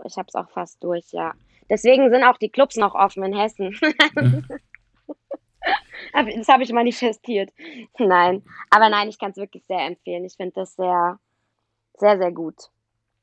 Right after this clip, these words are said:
Speaker 2: Wie wichtig
Speaker 1: Und
Speaker 2: ist dir sowas? So, so Mindset-Geschichten?
Speaker 1: Sehr wichtig. Also ich glaube, ohne das wär ich auch gerade so im letzten Jahr, als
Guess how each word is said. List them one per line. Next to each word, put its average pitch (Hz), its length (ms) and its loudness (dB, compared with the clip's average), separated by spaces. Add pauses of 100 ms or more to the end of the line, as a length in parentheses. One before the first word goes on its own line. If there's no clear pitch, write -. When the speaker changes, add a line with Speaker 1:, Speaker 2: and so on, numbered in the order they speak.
(440)
Speaker 2:
Wie 123 160 6
wichtig 185 220 4
Speaker 1:
Und 214 40 4
Speaker 2:
ist 214 140 2
dir 226 80 6
sowas? 208 400 4
So, 151 240 6
so 156 120 6
Mindset-Geschichten? 220 1300 4 (540)
Speaker 1:
Sehr 190 320 -4
wichtig. 170 500 -6 (440)
Also 196 180 -4
ich 190 120 -8
glaube, 196 380 0
ohne 202 240 -4
das 190 360 -8 (180)
wär 180 300 -2 (180)
ich - 200 -16
auch 170 300 -2
gerade 196 380 -2
so 170 80 -6
im 175 180 -4
letzten 175 460 -4
Jahr, 190 500 2
als 175 240 -6